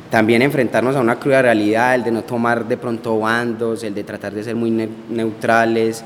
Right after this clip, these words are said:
Eh, también fue muy difícil el hecho del tiempo, estuvimos re, re, pues sí, no hubo casi tiempo para hacer, para hacer esto que, que hicimos, pero gracias a Dios hubo un buen resultado.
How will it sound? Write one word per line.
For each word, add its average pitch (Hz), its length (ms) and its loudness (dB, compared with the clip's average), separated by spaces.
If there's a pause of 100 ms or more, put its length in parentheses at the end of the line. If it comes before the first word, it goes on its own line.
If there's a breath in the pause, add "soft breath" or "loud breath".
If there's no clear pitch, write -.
(540 loud breath)
Eh, 107 580 2
también 117 280 2
fue 123 120 2
muy 127 160 2
difícil 127 500 0
el 107 120 2
hecho 107 240 0
del 117 180 2
tiempo, 131 480 0
estuvimos 110 640 -2 (760 loud breath)
re, 107 500 4 (720)
re, 107 540 4
pues 147 160 0
sí, 123 240 2 (220)
no 113 100 4
hubo 131 180 4
casi 135 240 -2
tiempo 131 360 -2
para 104 220 -2
hacer, 104 240 -2 (520 loud breath)
para 104 200 2
hacer 107 200 0
esto 120 300 -2
que, 101 380 0 (100)
que 104 100 -2
hicimos, 139 560 4 (320 loud breath)
pero 110 200 4
gracias 104 340 2
a 113 80 2
Dios 104 500 0 (480)
hubo 120 180 2
un 120 120 2
buen 120 160 2
resultado. 127 840 2